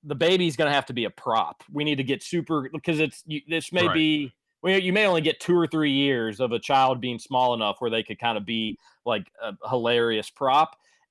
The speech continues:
Speaker 1: And, but nothing's really jumped out yet. And she, at first, I don't think really understood what I was talking about. But then she actually came up with the one that I thought was, like, the most clever. We're not gonna do it, but it's, it's,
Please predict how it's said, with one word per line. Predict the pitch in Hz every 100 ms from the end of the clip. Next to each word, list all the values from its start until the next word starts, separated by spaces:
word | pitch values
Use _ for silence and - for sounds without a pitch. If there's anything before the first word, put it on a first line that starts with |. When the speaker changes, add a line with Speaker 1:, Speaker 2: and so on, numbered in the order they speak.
| -
Speaker 1:
And, | 170 160 147
but | 143 160
nothing's | 170 208 240 185
really | 175 185 175 160 131 -
jumped | 160 156 147
out | 135 139 123 90 - _ _
yet. | 143 127 147 120 82 - - _ _ _
And | 147 151 143 135
she, | - 214 226 151 _ 165
at | 156
first, | - 160 143
I | 135
don't | 131
think | 113
really | 127 123 117
understood | 104 - 131
what | 117
I | 107
was | -
talking | 131 123
about. | 110 107 110 _ _
But | - 156
then | 170 208 185
she | - 165
actually | 196 196 151 135
came | 147 143
up | 139 131
with | 135
the | -
one | 127 139 139
that | 127
I | 127
thought | 127 131 117
was, | 113
like, | 131 110
the | 131
most | 131 -
clever. | - 170 143 120
We're | 147
not | 135
gonna | 107 95
do | 147 147 113
it, | 95 -
but | 123
it's, | 113 -
it's, | 165 135